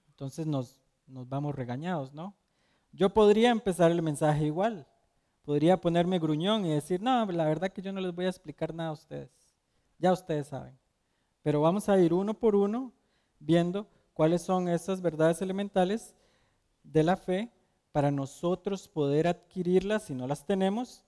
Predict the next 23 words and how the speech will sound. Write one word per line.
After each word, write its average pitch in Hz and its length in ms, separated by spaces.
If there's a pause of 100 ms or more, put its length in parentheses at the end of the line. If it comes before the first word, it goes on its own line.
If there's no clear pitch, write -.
y 160 80
poder 143 300
enseñarlas. 131 840 (800)
Siempre 196 340
que 202 100
comparto 180 480
un 202 80
mensaje 202 800
o 143 340
un 156 100
estudio 180 340
bíblico 190 800 (420)
o, 147 720 (880)
o 131 100
voy 160 160
a 180 40
algún 180 220
lugar 180 320
y 180 40
me 165 60
invitan 160 280
a 160 60
hablar, 185 500